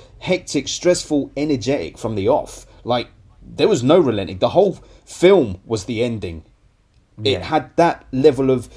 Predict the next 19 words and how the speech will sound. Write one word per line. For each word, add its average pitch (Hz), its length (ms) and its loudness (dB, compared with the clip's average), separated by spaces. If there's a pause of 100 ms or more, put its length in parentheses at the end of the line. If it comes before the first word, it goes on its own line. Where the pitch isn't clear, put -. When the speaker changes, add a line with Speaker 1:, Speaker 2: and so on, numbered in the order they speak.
(200)
Speaker 1:
suspense 131 840 -2
and 120 180 -8
tension 131 680 -6
and, 110 140 -6
like, 110 200 -4
intensity. 123 680 -4
There 120 140 4
was 127 140 -2
no 170 140 2
let 156 220 2
up. 98 200 -6
There 120 80 -4
was 120 120 -6
no 151 140 0
reprieve. 131 640 -2 (260)
There 120 100 2
was 117 120 -2
no, 147 120 2
like, 135 260 0